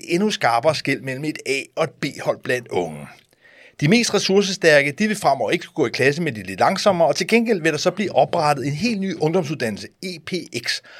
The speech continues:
hvor adgangskravet kun er et gennemsnit på to. Og som forløbig måske kan forstås lidt som sådan en fusion af de boglige fag fra erhvervsskolerne og den nu droppede H F-uddannelse. Men ingen ved helt, hvad det her E P X konkret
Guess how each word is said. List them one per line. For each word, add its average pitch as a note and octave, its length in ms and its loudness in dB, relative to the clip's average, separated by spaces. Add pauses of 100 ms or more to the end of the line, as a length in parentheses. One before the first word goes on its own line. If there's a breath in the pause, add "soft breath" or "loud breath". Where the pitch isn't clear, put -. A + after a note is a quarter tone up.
(180 loud breath)
hvor - 160 -6
adgangskravet C#3 640 -2
kun C#3 260 -2
er E3+ 60 0
et D#3 120 -4
gennemsnit A#2+ 460 -8
på - 60 -2
to. - 340 4 (640 soft breath)
Og D3+ 100 0
som A3+ 140 -2
forløbig A3 580 6
måske F3+ 420 -4
kan F#3 120 2
forstås G3 440 2
lidt F#3+ 120 0
som F#3 140 0
sådan F#3+ 140 -4
en F3+ 100 -2
fusion E3+ 480 0
af C#3 120 -4
de A#2 60 -10
boglige F#3 420 4
fag D#3 220 0
fra C#3+ 140 -2
erhvervsskolerne E3+ 720 2
og C3 320 0
den C3+ 120 0
nu D3 300 -2 (180)
droppede A#2+ 460 2
H - 280 -6
F-uddannelse. - 480 -12 (480 loud breath)
Men C#3+ 120 -2 (120)
ingen A3 340 2
ved A3+ 180 2 (220)
helt, G3 200 -8
hvad F3 120 -2
det D#3+ 160 -6
her D#3 140 -6 (100)
E C#3+ 160 -8
P B2+ 80 -14
X C3 220 -10 (120)
konkret - 540 -8